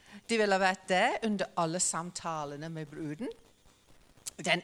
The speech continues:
indre sirkelen, hørt alt sammen med alle andre.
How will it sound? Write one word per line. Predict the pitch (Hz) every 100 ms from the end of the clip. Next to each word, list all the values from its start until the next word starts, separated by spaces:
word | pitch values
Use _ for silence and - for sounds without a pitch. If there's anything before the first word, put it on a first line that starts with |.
| -
indre | 175 170 165 165 165
sirkelen, | - 165 147 - 185 233 381 - _ _ _ - - -
hørt | 208 185 - 185
alt | 190 233 - - -
sammen | - 214 185 170 240 - - -
med | 180 -
alle | 175 175
andre. | 165 147 - 185